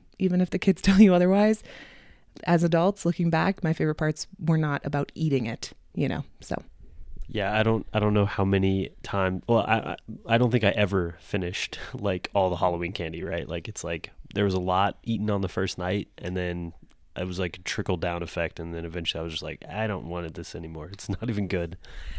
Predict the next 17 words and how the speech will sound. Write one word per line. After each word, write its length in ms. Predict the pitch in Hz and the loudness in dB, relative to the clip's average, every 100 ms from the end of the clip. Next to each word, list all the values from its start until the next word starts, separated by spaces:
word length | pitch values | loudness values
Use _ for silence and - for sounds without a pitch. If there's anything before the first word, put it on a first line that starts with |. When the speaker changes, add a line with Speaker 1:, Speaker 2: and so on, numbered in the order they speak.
| - | 0
Speaker 1:
Yeah, 280 | 196 233 208 | 4 6 6
it 60 | |
kinda, 160 | 175 208 | 6 4
like, 140 | 180 | 4
tapers 360 | - 202 185 160 | 4 4 4 2
down. 280 | 170 160 156 | 2 2 0
It's, 140 | 156 | -2
like, 160 | 156 - | -4 -2
interesting 340 | 165 165 160 | -2 -2 -2
'cause 100 | - | 0
there's 200 | 156 151 | 0 0
su-, 100 | 160 | -2
such 240 | - - 160 | 0 0 0
a 40 | |
plethora 480 | - - 165 151 120 | 0 0 2 4 2
of 120 | 113 | 2
it. 240 | - - | 0 -2